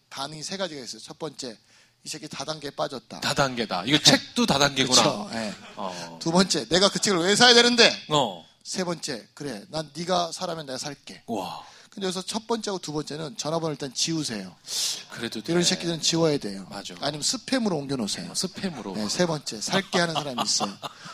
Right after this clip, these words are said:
Speaker 1: 그러니까 내가 백 권을 구매해서 열 명한테 열 권씩만 추천을 하면 나는 원가가 없는 게임을 하는 거예요. 그리고 더 좋은 건 뭐냐면 내 삶의 스토리가 생기는 거예요. 여러분 태어나서 책 백 권을 누구한테 전달해 본 적 있어요?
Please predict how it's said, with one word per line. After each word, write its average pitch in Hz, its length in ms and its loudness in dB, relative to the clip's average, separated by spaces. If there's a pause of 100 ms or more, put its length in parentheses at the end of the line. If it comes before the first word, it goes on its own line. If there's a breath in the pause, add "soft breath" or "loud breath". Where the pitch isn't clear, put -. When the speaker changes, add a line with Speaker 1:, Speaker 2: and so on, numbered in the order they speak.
Speaker 1:
그러니까 - 120 -6
내가 180 200 4
백 156 220 -2
권을 196 220 0
구매해서 139 640 0 (480 loud breath)
열 165 260 6
명한테 175 560 0
열 170 240 6
권씩만 190 480 0
추천을 190 460 -2
하면 165 340 4 (560 loud breath)
나는 139 200 -4
원가가 180 480 0
없는 147 280 -6
게임을 185 300 -2
하는 151 220 -8
거예요. 95 420 -14 (320)
그리고 151 200 -6
더 151 200 2
좋은 139 220 -6
건 143 100 -6
뭐냐면 113 480 -2 (720 loud breath)
내 147 260 0
삶의 190 360 0
스토리가 208 400 2
생기는 120 420 -6
거예요. - 180 -18 (920 soft breath)
여러분 170 260 -4
태어나서 196 360 -2
책 - 280 -6
백 - 180 -10
권을 170 220 -2
누구한테 147 280 -2
전달해 156 420 0
본 151 120 -4
적 143 140 0
있어요? 165 320 -4